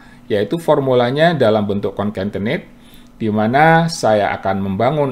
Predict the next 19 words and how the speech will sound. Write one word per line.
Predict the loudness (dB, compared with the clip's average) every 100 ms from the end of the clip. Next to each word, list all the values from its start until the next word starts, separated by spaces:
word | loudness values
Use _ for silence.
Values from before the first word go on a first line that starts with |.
| -6
ahref, | -6 -6 -6 -8 -4 -4 -6 -20 -12
kemudian | -8 -6 -4 -4 -4 -4 -4 -8 -10 -2
B | 0
empat | 2 0 -2
tujuh. | -2 0 -2 -2
B | 0 0
empat | 0 -2
tujuh | -2 -2 -2
itu | 0
adalah | 2 0
paling | 0 0 2
bawah. | 2 2 0 -8 -20 -20 -20 -20 -20 -20 -20 -6
B | -2 0
empat | 0 -2 -4
tujuh, | -4 -6 -6 -12 -20 -14
kemudian | -2 0 0 0 2 4 4 4 0 -10 -20 -20 -20 -20 -18
selanjutnya | -6 -2 0 0 0 -2 -4 -2 2 4 2 -4 -20 -20 -20 -12
dipasang | -8 -4 -4 -2 0 0 -2 -6
anchor-nya | -4 -4 -2 0 0 -4 -8 -20